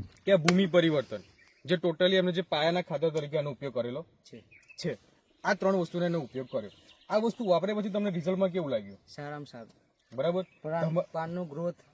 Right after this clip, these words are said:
Speaker 1: બરાબર.
Speaker 2: બધી વાતે, રગો બગો બધી માટે સારું.
Speaker 1: ઓકે, તમારા એરિયામાં totally લોકો તમાકુ કરે છે?
Speaker 2: બધા બહુ.
Speaker 1: આ તમારું ગામ કયું?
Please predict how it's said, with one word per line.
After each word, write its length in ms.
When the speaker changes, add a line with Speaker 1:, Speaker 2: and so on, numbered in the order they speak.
Speaker 1:
બરાબર. 120
Speaker 2:
બધી 100
વાતે, 480
રગો 300
બગો 260
બધી 240
માટે 260
સારું. 300
Speaker 1:
ઓકે, 260
તમારા 300
એરિયામાં 320
totally 260
લોકો 220
તમાકુ 320
કરે 240
છે? 140
Speaker 2:
બધા 220
બહુ. 220
Speaker 1:
આ 60
તમારું 280
ગામ 220
કયું? 240